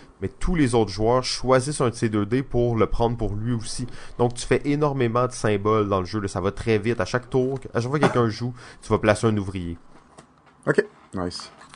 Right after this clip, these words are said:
Speaker 2: Ah, ça, c'est le fun,
Speaker 1: Donc,
Speaker 2: ça.
Speaker 1: euh,
Speaker 2: Belle, euh, tu sais, de l'interaction, mais aussi, il y a pas de, de downtime, là. Dans le fond, t'es tout le temps un peu en train de jouer, là.
Speaker 1: Ah, ça va tellement vite. En fait, ton tour, il est arrivé, tu sais même pas que ça s'est passé. C'est un jeu qui dure une vingtaine de minutes, mais t'es actif tout le long, là. Donc, euh,
Speaker 2: Ok.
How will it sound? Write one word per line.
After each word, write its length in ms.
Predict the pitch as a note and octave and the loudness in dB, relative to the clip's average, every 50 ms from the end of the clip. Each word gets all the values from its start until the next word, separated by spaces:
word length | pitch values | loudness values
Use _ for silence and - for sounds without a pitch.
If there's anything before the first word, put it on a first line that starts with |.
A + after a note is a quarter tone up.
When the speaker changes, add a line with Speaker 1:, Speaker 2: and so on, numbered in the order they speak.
| - - | -4 2
Speaker 2:
Ah, 100 | A2+ B2 | 2 2
ça, 140 | - - C#3 | 2 2 0
c'est 80 | D#3 D#3 | 0 2
le 40 | |
fun, 140 | C3+ - A2+ | 2 2 2
Speaker 1:
Donc, 120 | A2+ A2 - | 2 2 2
Speaker 2:
ça. 80 | A2 | 2
Speaker 1:
euh, 120 | A2 G#2+ G#2 G#2 | 2 2 2 4
Speaker 2:
Belle, 240 | G#2+ B2 B2+ C3 C3 | 4 4 4 4 4
euh, 460 | B2+ A#2+ A2+ A2 G#2+ G#2+ G#2+ G#2+ G2+ - - - - - - - - | 4 4 4 2 2 2 2 0 -2 -4 -8 -18 -20 -20 -20 -10 4
tu 80 | - C3+ | 4 4
sais, 40 | B2+ | 4
de 120 | A#2 A#2+ | 6 2
l'interaction, 800 | B2+ B2 A#2+ C3+ B2 A#2 A2+ A2+ - - C3+ C#3+ C#3+ C#3+ C#3 C#3 | 2 4 4 4 4 4 2 0 -2 2 2 4 4 4 4 2
mais 160 | C3+ B2 A2+ | 2 2 0
aussi, 320 | A2 G#2+ A2 G#2 - - C3 | 0 -2 -4 -6 -2 0 2
il 60 | B2 | 2
y 20 | |
a 40 | A2+ | 4
pas 140 | A2+ C3 B2 | 4 2 2
de, 220 | A#2 A2 A2 G2+ | 4 4 4 4
de 180 | G2 F#2+ G#2 G2 | 4 4 2 2
downtime, 720 | F#2 F#2+ A2+ G#2+ G#2+ G#2+ G#2 - A2+ A2 A#2+ B2+ B2+ B2 | 4 4 2 2 2 -4 -2 -2 0 0 0 -2 -4 -4
là. 120 | A#2+ A#2+ A#2 | -2 -2 -2
Dans 100 | A2 G2 | -2 -4
le 60 | F#2+ | -6
fond, 120 | - G#2 | -8 -14
t'es 80 | - - _ - - | -16 -18 _ -20 -20
tout 100 | - G#2 | -18 -8
le 60 | - | -6
temps 80 | A2 | -4
un 80 | G#2+ G#2 | -4 -4
peu 100 | - A2 | -4 -4
en 100 | G#2 G2+ | -4 -4
train 160 | G2 - G2 | -4 -6 -8
de 60 | F#2 | -6
jouer, 240 | F#2 F#2+ F#2+ G#2 A2+ | -6 -6 -4 -4 -4
là. 140 | A#2 A#2+ B2 - _ _ - - _ _ _ _ _ _ - | -4 -6 -8 -10 _ _ -20 -20 _ _ _ _ _ _ -6
Speaker 1:
Ah, 80 | C3 | -6
ça 140 | A#2+ - G#2 | -2 -2 0
va 120 | F#2+ G2+ | 0 0
tellement 380 | G2 - B2+ B2+ C3 B2 A2+ G#2 | 2 4 2 4 4 6 4 4
vite. 220 | F#2+ G2+ B2 B2+ | 4 2 0 0
En 80 | G2 F#2+ | 0 0
fait, 100 | - B2 | 0 0
ton 180 | A#2+ - G#2+ G#2+ | 0 0 -2 -2
tour, 180 | - B2+ C3+ B2+ | 0 0 0 0
il 40 | A#2 | 0
est 80 | A2 | 2
arrivé, 360 | A2+ G#2 F#2+ G#2 G2 G#2+ A#2 A#2 | 0 0 0 -2 -4 -4 -4 -4
tu 60 | A2+ | -4
sais 160 | - - A2+ | -6 -6 -4
même 160 | G2+ G2 G2 G2+ | -4 -2 -4 -2
pas 100 | - A2+ | -2 -4
que 60 | - | -2
ça 100 | - G#2 | -2 -4
s'est 120 | F2 G#2 | -6 -2
passé. 400 | - G2+ F#2 F2+ F2+ - C3+ C3 | 0 0 0 0 0 -2 -4 -4
C'est 80 | A#2+ - | -2 -2
un 100 | A2+ G#2 | -4 -2
jeu 120 | G#2+ C3 | -2 -6
qui 100 | B2+ A2+ | -8 -6
dure 180 | A2 A2+ B2 A#2 | -4 -2 -2 0
une 80 | A2 G#2 | 0 0
vingtaine 360 | F#2+ G#2+ G#2 G2+ B2 A#2+ A#2 | 0 0 0 2 0 0 0
de 80 | A2 G#2 | 0 -2
minutes, 400 | G2+ G2+ G#2 A2 B2 C3 B2+ G#2+ | -2 -2 0 0 0 0 0 -2
mais 320 | G#2+ G#2 G#2+ A2 G#2 - - | 0 0 2 0 0 -2 -6
t'es 160 | A2 G2+ - | -10 -2 0
actif 480 | G#2 G2+ - - - B2 A#2 A#2 A#2 - | -2 -2 -2 -6 -4 -4 -4 -4 -6 -8
tout 160 | - A2 G#2 | -6 -4 -4
le 80 | G2+ G2 | 0 0
long, 220 | G2 F#2 F#2 F#2 | 0 0 0 0
là. 120 | F2+ F2+ E2+ | -2 -2 -2
Donc, 240 | F2+ F2 F#2 - | -4 -4 -2 -2
euh, 20 | G#2 | 2
Speaker 2:
Ok. 100 | - | 2